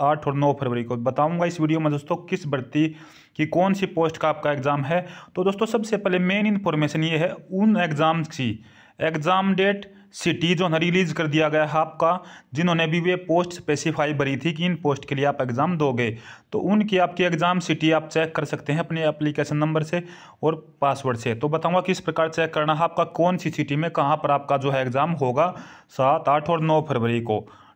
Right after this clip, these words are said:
Date with notice भी आपको दिखाऊंगा दोस्तों। तो देखिए, यहाँ पर आप देख सकते हैं, सबसे पहले आपको क्या करना है, नीचे जाना है। वैसे दोस्तों, केवीएस रिक्रूटमेंट का जो एग्जाम रहेंगे वे रहेंगे दस फरवरी से छः मार्च तक, क्योंकि बहुत सारी various type of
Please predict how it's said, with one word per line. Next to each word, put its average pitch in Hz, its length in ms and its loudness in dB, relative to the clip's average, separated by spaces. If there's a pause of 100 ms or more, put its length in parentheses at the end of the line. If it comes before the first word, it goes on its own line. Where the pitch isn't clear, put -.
(100)
Date 143 420 0
with 143 220 0
notice 147 420 0
भी 147 80 0
आपको 143 260 2
दिखाऊंगा 139 360 0
दोस्तों। 147 380 -2 (920)
तो 156 120 0
देखिए, 180 240 0
यहाँ 160 240 2
पर 160 160 0
आप 165 100 4
देख 170 240 0
सकते 151 280 -4
हैं, 151 80 0
सबसे 151 280 -2
पहले 147 180 0
आपको 147 200 -2
क्या 147 160 0
करना 143 220 0
है, 143 100 2
नीचे 143 200 0
जाना 135 260 0
है। 160 460 -4 (460)
वैसे 170 280 0
दोस्तों, 202 260 0
केवीएस 190 460 2
रिक्रूटमेंट 180 540 0
का 180 100 -2
जो 170 140 2
एग्जाम 165 340 0
रहेंगे 160 260 2
वे 170 220 2
रहेंगे 156 320 0
दस 175 380 -2
फरवरी 151 260 2
से 156 120 -2
छः 170 240 -2
मार्च 135 320 0
तक, 131 160 -4
क्योंकि 170 240 -2
बहुत 170 340 0
सारी 151 220 2
various 165 300 0
type 143 280 -2
of 143 100 2